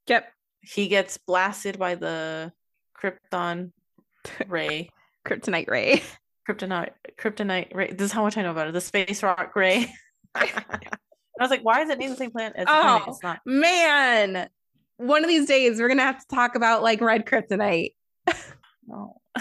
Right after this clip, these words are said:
Speaker 2: I gotta
Speaker 1: No.
Speaker 2: figure this one out first.
Speaker 1: No. Red krypt-, okay. There's, there's a lot of different kinds of kryptonite, and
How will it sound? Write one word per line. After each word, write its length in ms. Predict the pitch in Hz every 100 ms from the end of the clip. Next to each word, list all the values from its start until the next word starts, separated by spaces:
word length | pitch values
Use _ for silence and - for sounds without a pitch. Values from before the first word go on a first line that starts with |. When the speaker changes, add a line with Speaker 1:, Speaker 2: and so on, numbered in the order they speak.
| - - -
Speaker 2:
I 80 | 277
gotta 80 | 262
Speaker 1:
No. 200 | 311 247
Speaker 2:
figure 200 | 196 180
this 160 | 220
one 120 | 226 202
out 200 | 269 -
first. 220 | 277 233
Speaker 1:
No. 560 | 240 247 226 202 190 -
Red 280 | 226 285 320
krypt-, 300 | 381 415 294 -
okay. 500 | 240 247 233 208 190
There's, 240 | 220 233 233
there's 160 | - 254
a 40 | 262
lot 140 | 254
of 40 |
different 240 | 254 254 247
kinds 180 | 294 233
of 80 |
kryptonite, 440 | 220 220 226 226 226
and 340 | 208 208 196